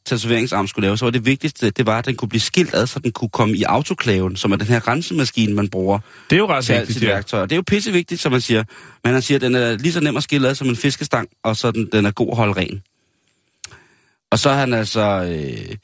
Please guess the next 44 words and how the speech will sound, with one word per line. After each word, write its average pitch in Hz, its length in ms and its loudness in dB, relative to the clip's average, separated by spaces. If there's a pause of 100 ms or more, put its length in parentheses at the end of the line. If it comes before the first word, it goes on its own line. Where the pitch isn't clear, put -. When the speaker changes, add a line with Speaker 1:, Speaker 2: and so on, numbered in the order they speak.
(520)
Speaker 1:
han 131 120 2
tatoverer 151 480 2
selvfølgelig, 123 540 0
det 131 80 2
er 127 40 2
hans 123 140 0
højre 127 200 0
hånd, 117 200 -2
som 104 120 -8
har 101 100 0
det. 85 240 -4
Han, 123 120 2
er, 127 160 0
han 120 140 0
tatoverer 139 500 2
mest 160 420 0
med 127 140 2
sin 123 180 0
venstre 104 300 -2
hånd, - 120 -2
fordi 98 200 -8
det 117 120 0
er 98 40 -2
den, 101 140 2
han 104 100 0
har 90 60 -2
brugt. 123 200 0
Han 110 180 0
fik - 240 -2
fjernet 104 300 0
sin 95 140 0
arm 95 140 2
ved 110 80 -2
et 98 80 -2
uheld 127 280 2
som 101 180 -8
toogtyve-årig. 110 600 0 (420)
Speaker 2:
Ja. 135 160 0 (300)
Speaker 1:
Eller 113 120 4
for 120 100 0
toogtyve 143 320 2
år 117 40 2
siden. 135 320 0 (160)
Speaker 2:
Mhm. 139 260 4